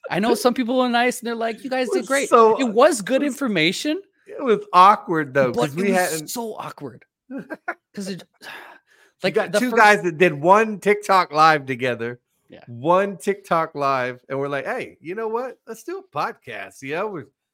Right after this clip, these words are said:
Speaker 2: tired
Speaker 1: Yeah.
Speaker 2: of getting censored and banned everywhere. Let's go do a podcast.
Speaker 1: I
Speaker 2: Little do
Speaker 1: wasn't
Speaker 2: we
Speaker 1: even
Speaker 2: know,
Speaker 1: looking at the
Speaker 2: YouTube.
Speaker 1: camera.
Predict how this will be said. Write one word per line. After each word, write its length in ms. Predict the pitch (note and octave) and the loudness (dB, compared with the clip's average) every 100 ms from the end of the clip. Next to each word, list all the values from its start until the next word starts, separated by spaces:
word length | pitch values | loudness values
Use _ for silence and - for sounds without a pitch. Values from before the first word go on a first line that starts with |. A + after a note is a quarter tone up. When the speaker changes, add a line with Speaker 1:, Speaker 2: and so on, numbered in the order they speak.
| _ _ _ - | _ _ _ -4
Speaker 2:
tired 260 | D3 E3 | -2 -2
Speaker 1:
Yeah. 40 | D#3 | -4
Speaker 2:
of 60 | |
getting 340 | F3 C3 A#2+ G2+ | -8 -10 -14 -20
censored 600 | - - D#3+ D#3+ - E3+ | -20 -10 -8 -8 -10 -8
and 200 | C#3 A2 | -10 -8
banned 360 | C#3 D3+ E3+ C#3 | -6 -6 -6 -8
everywhere. 280 | C3+ B2+ D#3 | -10 -8 -8
Let's 220 | G#3 - | -10 -14
go 160 | - A#3+ | -10 -10
do 200 | A#3+ A#3 | -8 -10
a 60 | |
podcast. 640 | F#3+ - G#3+ C#3+ - G#2+ F#2+ | -8 -6 -6 -8 -10 -10 -8
Speaker 1:
I 60 | C3 | -2
Speaker 2:
Little 120 | A#3 | 0
do 40 | |
Speaker 1:
wasn't 160 | C#4 C4 | 0 0
Speaker 2:
we 40 | D#4+ | 0
Speaker 1:
even 160 | C4+ | 0
Speaker 2:
know, 60 | A#3+ | -2
Speaker 1:
looking 360 | B3 - C#4 | -4 -2 0
at 120 | D4 D4 | 0 -2
the 60 | |
Speaker 2:
YouTube. 180 | - C#3 | -6 -6
Speaker 1:
camera. 500 | A3 D4 D#4 B3 A2+ | 0 0 0 -2 -4